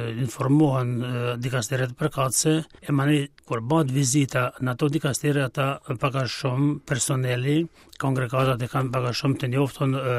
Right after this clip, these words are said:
realitetin tonë. E manej edhe me forma konkrete, kështu me biseda, e,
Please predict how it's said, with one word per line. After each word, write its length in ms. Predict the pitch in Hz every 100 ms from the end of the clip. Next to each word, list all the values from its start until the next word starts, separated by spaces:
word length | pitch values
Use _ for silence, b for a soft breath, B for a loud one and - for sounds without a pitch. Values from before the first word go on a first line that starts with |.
| 123
realitetin 640 | 135 123 - 127 127 123
tonë. 420 | 139 123 156 151 - b b
E 80 | 143
manej 300 | 139 139 156 151
edhe 180 | 139 147
me 140 | 156 139
forma 360 | 156 143 139
konkrete, 600 | 127 156 143 147 131 127 123
kështu 160 | -
me 140 | 147 151
biseda, 380 | 143 143 135 156 156 b b
e, 100 | -